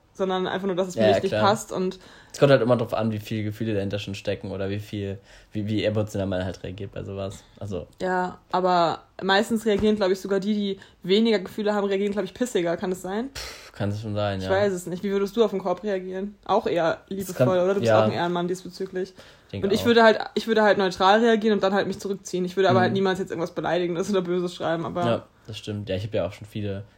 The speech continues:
Speaker 2: nicht in der, der Hinsicht Körper, aber halt schon viele Friendzone
Speaker 1: Ja.
Speaker 2: so Sätze bekommen. Dadurch,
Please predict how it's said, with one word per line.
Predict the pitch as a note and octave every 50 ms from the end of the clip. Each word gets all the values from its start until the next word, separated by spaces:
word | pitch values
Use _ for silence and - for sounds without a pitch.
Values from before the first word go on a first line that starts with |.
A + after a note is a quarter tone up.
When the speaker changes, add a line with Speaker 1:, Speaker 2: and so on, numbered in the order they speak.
| _
Speaker 2:
nicht | - G#2+ G#2+ -
in | - A2
der, | G#2+ - -
der | - G2 G2+ A2 G#2
Hinsicht | G#2 G#2 G2 G2 -
Körper, | - A#2 A2+ A2+ A#2+
aber | G#2 G2 F#2+
halt | G2 G2 F#2 -
schon | - G#2+ G2+
viele | - G#2+ G2 G2
Friendzone | - - - G2 G2 G#2+ - - A#2 A2 A2 G#2+ G#2+ G#2+ G#2+ G#2 G#2 G#2 G#2 - -
Speaker 1:
Ja. | - F3 F#3 E3+ E3 - - - G3 - - C3
Speaker 2:
so | A#2+ A2 A2
Sätze | G#2 G#2 A2 G#2+ G#2+ -
bekommen. | A#2 A2 - - G#2+ G#2
Dadurch, | F#2+ G2 F#2 F#2+ G2 - -